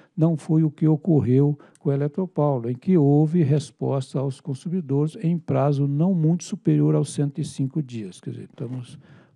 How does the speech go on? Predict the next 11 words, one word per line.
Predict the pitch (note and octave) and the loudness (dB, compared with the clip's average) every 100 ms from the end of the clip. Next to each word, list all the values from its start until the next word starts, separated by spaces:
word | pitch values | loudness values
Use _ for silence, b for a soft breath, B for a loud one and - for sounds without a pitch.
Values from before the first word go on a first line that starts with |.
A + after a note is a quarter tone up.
| - | -14
portanto, | B2+ - B2+ C3 | -14 -10 -8 -6
analisando | C3 C3 A#2+ B2+ C3 | -6 -6 -8 -8 -8
o | |
caso | - C3 B2+ C3+ | -6 -6 -4 -6
concreto. | - C3+ - B2 - - | -4 -4 -6 -12 -12 -12
Assim, | C3 B2+ F#3 F#3+ - b b b b | -10 -6 -4 -4 -4 b b b b
se | - - D#3 | -20 -4 0
há | E3+ | 0
espaço | E3+ C3+ - C#3+ B2+ B2 D3 | 0 -4 -4 -4 -4 -6 -12
para | - C#3 C3 B2 B2+ | -2 0 0 -2 -2
interpretação | E3+ F3+ C#3+ A#2+ C3+ B2 D3 D3 - D3 E3 | -2 0 -2 -2 -4 -4 -2 -2 2 2 0